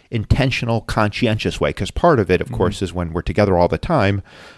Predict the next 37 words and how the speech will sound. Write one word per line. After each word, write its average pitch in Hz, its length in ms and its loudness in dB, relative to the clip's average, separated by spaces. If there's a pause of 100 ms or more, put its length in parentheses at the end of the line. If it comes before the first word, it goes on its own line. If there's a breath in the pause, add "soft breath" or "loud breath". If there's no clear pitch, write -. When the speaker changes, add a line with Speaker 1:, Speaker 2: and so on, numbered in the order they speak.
(160 loud breath)
Speaker 1:
a 107 60 2
lot 101 200 2
of 98 80 0
our 87 120 4
time, 87 480 0 (320)
quote 127 220 4
unquote, 101 440 2
together 113 320 2
is 95 80 2
actually 98 300 0
not 110 240 0
together. - 420 -8
She's - 300 0
Speaker 2:
Yeah. 110 60 2
Speaker 1:
doing 90 160 0
her 90 100 -4
own 85 100 -4
work, 85 240 -4
I'm 101 160 -2
doing 92 180 2
my 98 200 2
own 90 160 2
work. 78 180 0
And 104 80 0
that's 110 180 2
not 95 220 0
bad, 104 300 4
but 90 160 0
maybe 98 260 0
it 90 120 0
would 113 160 2
be 107 100 2
better 87 320 2
to - 120 -8
be 85 160 -2
like, 82 300 -2
"Okay, 90 440 -2